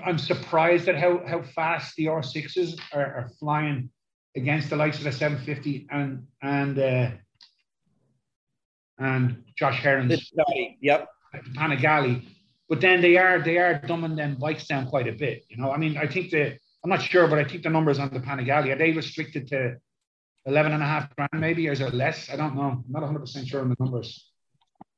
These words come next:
Speaker 1: But, uh, the same with the, the seven fifty is restricted. I mean, Jesse will tell you that the, Jesse will tell you that the six hundred is, is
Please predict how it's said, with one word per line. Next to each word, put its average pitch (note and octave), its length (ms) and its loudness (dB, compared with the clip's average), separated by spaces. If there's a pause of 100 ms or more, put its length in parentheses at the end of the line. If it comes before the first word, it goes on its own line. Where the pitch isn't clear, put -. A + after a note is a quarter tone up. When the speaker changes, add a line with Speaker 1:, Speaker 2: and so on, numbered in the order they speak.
(220)
Speaker 1:
But, - 160 -4
uh, - 1700 -8 (200)
the B2 60 -12
same E3+ 300 0
with D#3+ 180 0
the, C#3 400 -2
the C#3 640 -4
seven F3+ 280 0
fifty F#3 300 0
is B2+ 80 -4
restricted. B2+ 560 -6 (400)
I D#3+ 60 -12
mean, D#3+ 480 0 (400)
Jesse G#3 360 4
will E3 160 4
tell G3 200 4
you F3+ 120 4
that C3 240 -2
the, B2+ 140 -10 (120)
Jesse E3+ 680 0
will D3 120 -2
tell D#3 180 2
you D#3 100 2
that D3 200 2
the B2 80 -14
six - 260 -8
hundred C3+ 400 -2
is, B2 300 -10
is B2 420 -4